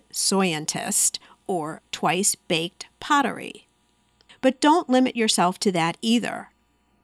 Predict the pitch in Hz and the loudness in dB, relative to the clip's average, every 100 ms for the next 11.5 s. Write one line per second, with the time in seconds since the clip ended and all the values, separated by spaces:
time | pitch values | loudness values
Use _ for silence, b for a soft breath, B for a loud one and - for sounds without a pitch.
0 | _ b b b - 311 330 359 - 285 | _ b b b -4 2 6 6 6 4
1 | 294 - 226 175 170 156 156 175 151 151 | 4 4 2 2 0 -2 -2 -4 -6 -6
2 | - - _ _ _ b b b b - | -12 -20 _ _ _ b b b b -6
3 | 277 254 339 - 392 320 202 165 170 180 | 2 4 4 6 6 6 4 2 0 -2
4 | 208 190 - 214 214 254 208 185 175 180 | -4 -4 0 2 4 2 0 -2 -2 0
5 | 202 254 - - 196 202 170 180 - 175 | 0 0 -2 -2 0 2 0 0 -2 -4
6 | 185 208 180 165 - - - - - _ | -6 -8 -6 -6 -8 -10 -10 -10 -20 _
7 | _ - - 220 220 - 202 285 285 302 | _ -8 2 2 4 0 -2 -2 0 2
8 | 294 294 262 240 226 - 294 214 175 185 | 2 0 -2 0 0 2 -2 0 -2 -2
9 | 170 151 160 - 185 160 247 226 170 165 | -2 -2 -4 -4 0 2 2 2 0 0
10 | 180 - 165 202 196 247 320 311 294 294 | 0 -4 -6 -4 0 0 2 0 0 -2
11 | - 202 175 175 | 0 2 4 2